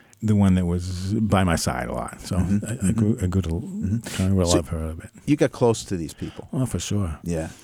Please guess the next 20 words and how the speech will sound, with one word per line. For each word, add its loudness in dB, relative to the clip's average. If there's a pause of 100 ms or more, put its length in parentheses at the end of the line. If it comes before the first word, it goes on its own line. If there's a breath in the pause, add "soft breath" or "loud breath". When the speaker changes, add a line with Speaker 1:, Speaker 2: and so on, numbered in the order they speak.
Speaker 2:
yeah. 0 (440 loud breath)
And, 4 (100)
and, 2
uh, 4
so 2
just -4
some 4
of 2
the, 0 (520)
some 0
of 2
the, 0 (160)
uh, -2
nuts 2
and 0
bolts 2
of -8
the -8
Peace -2
Corps. 2